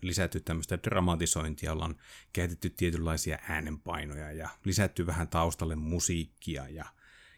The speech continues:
ja efektejä ja tämmöistä. Öm, ja tavallaan ne on niinku mielenkiintoisia siinä mielessä, että ensinnäkin, että näähän on siis tosi tapahtumia, mitä True Crime podcastissa niinku käsitellään nämä tapaukset.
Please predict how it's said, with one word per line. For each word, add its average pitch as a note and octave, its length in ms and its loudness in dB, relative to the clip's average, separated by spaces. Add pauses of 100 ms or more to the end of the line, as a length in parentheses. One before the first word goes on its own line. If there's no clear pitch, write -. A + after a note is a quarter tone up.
ja E2+ 300 2
efektejä E2 760 0
ja D#2+ 140 -2
tämmöistä. D#2 640 0 (1400)
Öm, A2 380 8 (640)
ja G#2+ 480 2 (800)
tavallaan C#3+ 400 8
ne C3 60 6
on B2 80 4
niinku A#2 140 2
mielenkiintoisia A#2 800 6
siinä A#2 260 6
mielessä, G2 500 4
että - 180 -2
ensinnäkin, G2+ 500 4
että F2 120 0
näähän F#2 260 6
on G2 220 4
siis - 340 0 (220)
tosi B2 260 8
tapahtumia, D#2+ 920 2
mitä E2 200 -4
True F2+ 280 -2
Crime E2 380 -2 (120)
podcastissa E2+ 800 0 (100)
niinku E2 280 -8
käsitellään F2 480 2
nämä D#2+ 100 0
tapaukset. E2 760 0